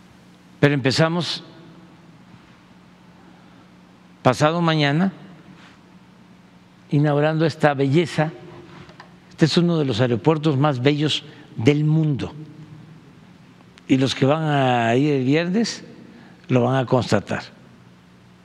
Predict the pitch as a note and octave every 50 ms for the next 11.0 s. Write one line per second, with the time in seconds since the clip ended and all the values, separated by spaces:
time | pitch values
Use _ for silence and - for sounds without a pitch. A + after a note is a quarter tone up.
0 | - - - - - - - - - - - - - - - - - - - -
1 | E3 D3 C3+ C3+ C3 - - - - - - A#2+ C3 C#3 D3 D#3 D#3+ B2 A#2+ B2
2 | D#3 C#3+ A2 G2+ F#2+ E2 D#2 - - - - G2+ - G2+ A2 G#2+ G2+ - - -
3 | - - - - - - - - - - - - - - - - - - - -
4 | - - - - - - - - A#2+ A#2 C3+ B2 C#3+ D#3+ D#3+ D3+ C#3+ C#3 C3+ C3
5 | A2 - D3 D#3 C#3+ - D#3+ - - - - - - - - - C#3 C3+ C3+ A#2+
6 | A#2 - - D#3+ D3 C#3 A#2 G2+ F#2+ F#2 - - - - - - - - - -
7 | - - - - - - - - - - - - - - - - - - - -
8 | - - - - - C#3+ C3 C#3 D#3+ F3+ - - E3+ D#3 C3 - - D#3+ C#3 -
9 | E3+ E3 D#3+ - - - - - - - - - - - - - - - - -
10 | - - - - - - - - B2+ B2 A#2+ A2 - A#2 A2 A#2 A2 F#2 E2 -